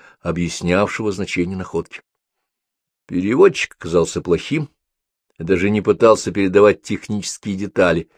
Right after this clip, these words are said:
но археолог не скрывал своего возбуждения, и это предопределило исход всего дня. Когда иностранных журналистов, в основном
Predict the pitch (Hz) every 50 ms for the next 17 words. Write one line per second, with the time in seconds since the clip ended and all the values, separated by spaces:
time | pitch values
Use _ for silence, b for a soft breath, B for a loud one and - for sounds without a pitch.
0 | _ _ _ _ _ _ _ _ _ _ - 82 98 110 110 104 - - - 135
1 | 143 143 143 139 135 - - 131 135 131 - - - 123 120 123 131 135 127 -
2 | - 120 113 110 113 117 113 113 101 104 101 104 92 82 82 82 85 82 82 80
3 | 76 - _ _ _ _ _ _ _ _ _ _ - - 82 - - - 87 80
4 | 71 - - 80 71 69 76 78 85 101 104 101 101 98 95 - - - 104 101
5 | - - - - 92 90 87 80 78 80 82 82 - _ _ _ _ _ _ _
6 | _ _ _ _ _ _ _ _ _ _ _ _ _ _ _ _ _ _ _ _
7 | _ _ _ _ _ _ _ - 131 135 131 135 175 190 185 180 170 160 156 143
8 | - - - 151 156 156 151 147 139 117 104 127 135 123 131 131 131 131 135 135
9 | - - - 120 - - 113 107 - - 104 107 113 113 113 92